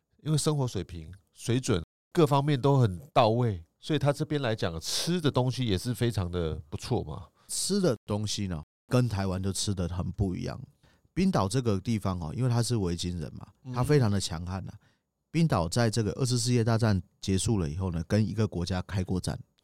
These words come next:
Speaker 2: 英国。
Speaker 1: 跟英国打过仗。
Speaker 2: 你想想看，三十万人的国家跟大英帝国打仗。
Speaker 1: 是。
Speaker 2: 那为了什么打？
Speaker 1: 鱼啊。
Speaker 2: 鳕鱼，鳕鱼战争打了两次。
Speaker 1: 是。
Speaker 2: 那个大英舰队啊，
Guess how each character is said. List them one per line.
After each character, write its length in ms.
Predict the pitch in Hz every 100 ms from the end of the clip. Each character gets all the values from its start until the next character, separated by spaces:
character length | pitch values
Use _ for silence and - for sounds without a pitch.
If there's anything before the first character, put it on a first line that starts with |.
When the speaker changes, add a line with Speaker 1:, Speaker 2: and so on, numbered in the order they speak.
| _
Speaker 2:
英 200 | 107 110
国。 140 | - - - - -
Speaker 1:
跟 160 | 98
英 160 | 117 120
国 140 | 87
打 140 | 87 82
过 140 | 90
仗。 160 | - 135
Speaker 2:
你 140 | 127
想 160 | 135 147
想 100 | 117
看， 140 | 127
三 200 | 110 143
十 120 | 123
万 160 | 131 123
人 80 | 98
的 80 |
国 160 | 98 104
家 160 | 110 117
跟 180 | 123 117
大 300 | 131 117 110
英 260 | 104 120
帝 200 | 107 123
国 240 | 104 - 95
打 200 | 87 80
仗。 220 | 92 80 -
Speaker 1:
是。 340 | - - 82 69 _ _ -
Speaker 2:
那 200 | 117 - _ _ _ -
为 140 | 131
了 80 | 107
什 120 | 85
么 100 | 85
打？ 200 | 82 - _ _ _
Speaker 1:
鱼 280 | 120 98 113
啊。 120 | 104
Speaker 2:
鳕 220 | - - 92
鱼， 260 | 87 92 85 _ _
鳕 180 | - 110
鱼 260 | 90 95 101
战 240 | 110 92
争 240 | 90 82 -
打 140 | 90
了 120 | 90
两 200 | 92 87
次。 200 | 80 -
Speaker 1:
是。 80 | 131 - _ _ _
Speaker 2:
那 120 | 151
个 120 | 139 123
大 220 | 135 135
英 240 | 131 135 - -
舰 220 | - 113
队 220 | 104 113
啊， 140 | 87